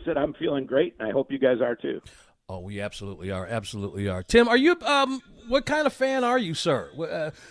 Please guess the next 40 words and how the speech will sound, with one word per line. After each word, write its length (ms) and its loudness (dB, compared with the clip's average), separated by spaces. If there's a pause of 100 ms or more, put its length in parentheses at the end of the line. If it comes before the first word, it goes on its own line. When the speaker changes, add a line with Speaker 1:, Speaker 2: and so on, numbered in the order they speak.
(100)
Speaker 2:
you 100 -4
know, 140 0
are 60 -2
you 120 -6
college, 540 2
pro, 400 4
or 400 -2 (180)
all 180 0
across 360 4
the 80 0
board, 480 4 (180)
and 500 -6
any 180 -4
connection 460 -2
Speaker 1:
Yeah. 60 0
Speaker 2:
with 140 -2
the 60 -8
Bulldogs? 600 0 (1040)
Speaker 1:
Yeah, 160 8
pretty 260 2
much 220 2
across 340 4
the 60 -8
board. 320 0
I 80 6
live 180 0
in 120 0
Wisconsin, 720 -6
so 100 0
I 160 4
follow, 480 0
uh, 60 0
U 120 -6 (140)
W. 420 -2 (480)
But, 260 6
uh, 340 4 (180)
boy, 260 4
Georgia's 460 -6
been 100 0
a, 100 -2